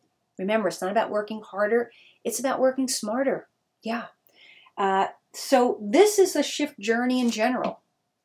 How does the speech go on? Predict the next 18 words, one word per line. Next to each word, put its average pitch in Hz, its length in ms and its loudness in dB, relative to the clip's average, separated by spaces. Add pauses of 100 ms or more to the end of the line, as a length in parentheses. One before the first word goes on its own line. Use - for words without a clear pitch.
(100)
If - 160 -14
you 190 100 -6
choose 254 600 -2
to 226 60 -10
become 240 220 -4
a 233 60 -4
part 233 220 0
of 226 100 2
our 220 100 0
community, 226 480 0
what 190 160 0
we're - 120 0
all 233 160 2
about 208 320 2
is 175 280 0
understanding 208 840 -2 (880)
how 208 180 -2
food 220 640 -2